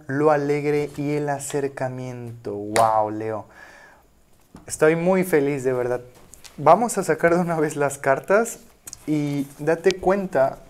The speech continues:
que hay mucha energía rosa, también una energía de recibir. Quiero que te des cuenta en los colores y que finalmente tenemos, eh, este camino, que detrás de ese camino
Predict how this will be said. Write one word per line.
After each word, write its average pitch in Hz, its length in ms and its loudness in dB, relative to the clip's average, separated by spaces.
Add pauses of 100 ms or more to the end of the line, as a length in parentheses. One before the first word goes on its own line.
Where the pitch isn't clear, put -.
(680)
que 151 80 2
hay 160 100 4
mucha 175 360 -2
energía 143 500 -2
rosa, 139 560 -2 (560)
también 143 360 -2
una 147 220 -4
energía 139 420 -4
de 139 120 0
recibir. 123 680 -6 (840)
Quiero 160 240 0
que 160 80 -2
te 143 160 2
des 143 180 2
cuenta 156 380 -4
en 147 100 -4
los 135 200 -6
colores 147 580 0
y - 20 -6
que 131 160 -4
finalmente 135 640 -6
tenemos, 131 640 -8 (540)
eh, 120 340 -4
este 143 340 -2
camino, 151 560 -4 (260)
que 127 520 -2 (180)
detrás 147 540 0
de 160 80 2
ese 170 260 -4
camino 139 600 -4